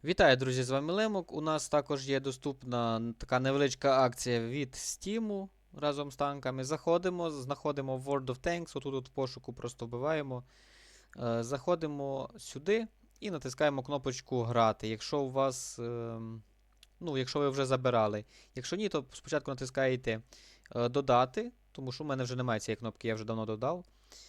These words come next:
І, відповідно, дивитеся по пакетах, якщо є безкоштовний, забираєте, отримуєте. Якщо ви до того ще зайдете через Steam в танки, така можливість уже вроді би є.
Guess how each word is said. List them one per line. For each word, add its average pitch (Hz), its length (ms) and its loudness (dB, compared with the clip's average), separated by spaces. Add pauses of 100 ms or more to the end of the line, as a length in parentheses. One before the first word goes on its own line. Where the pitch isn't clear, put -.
(240)
І, 175 200 0
відповідно, 156 560 0
дивитеся 151 540 0
по 127 160 -4
пакетах, 143 600 0
якщо 120 340 -2
є 131 80 2
безкоштовний, 131 600 -2
забираєте, 123 580 2
отримуєте. 107 720 -4 (440)
Якщо 175 200 2
ви 165 100 6
до 160 100 2
того 151 300 4
ще 147 300 2
зайдете 127 680 6
через 120 360 2
Steam - 640 -4
в - 140 -12
танки, 131 460 0
така 120 280 -2
можливість 110 540 -6
уже 107 140 -4
вроді 110 320 -6
би 107 140 -6
є. 143 260 -2